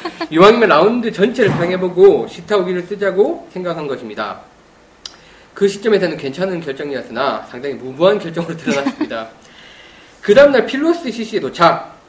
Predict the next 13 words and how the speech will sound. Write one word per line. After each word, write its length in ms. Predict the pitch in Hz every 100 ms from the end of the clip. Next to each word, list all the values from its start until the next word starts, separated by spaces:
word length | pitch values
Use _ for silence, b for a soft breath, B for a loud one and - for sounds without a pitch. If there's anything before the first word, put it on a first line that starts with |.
| -
이게 100 | 123
세 120 | 175
번째 200 | 214 226
필드 260 | - 202 160
경험이라고 420 | 135 113 110 104
하시네요. 420 | 107 101 160 240 - b b b b
시타 380 | - 226 277 277
때, 100 | 269
시타체의 1400 | 277 - - 190 _ _ _ - 262 254 - 254 247
신청 360 | 285 320 311 277
때부터 580 | 220 180 196 190 180 151
이것저것 400 | 202 220 220 180
물으시며 680 | 170 214 - 151 165 131